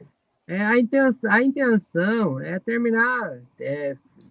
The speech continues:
é conhecer o, a América do Sul inteira e chegar até os Estados Unidos. Eu tô com o processo ainda do visto, vamos ver como que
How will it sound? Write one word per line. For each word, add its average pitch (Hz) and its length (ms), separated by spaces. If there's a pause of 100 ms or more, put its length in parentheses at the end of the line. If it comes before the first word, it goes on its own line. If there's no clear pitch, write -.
(180)
é - 140
conhecer 165 460
o, 165 240
a 139 100
América 156 360
do 156 140
Sul 175 360 (120)
inteira 214 580 (540)
e 190 420
chegar 196 360
até 208 180
os 202 120
Estados 208 400
Unidos. 185 400
Eu 147 120
tô 180 200
com 170 140
o 160 40
processo 165 600
ainda 160 180
do 151 200
visto, 175 440
vamos 151 280
ver 151 140
como 147 260
que 139 420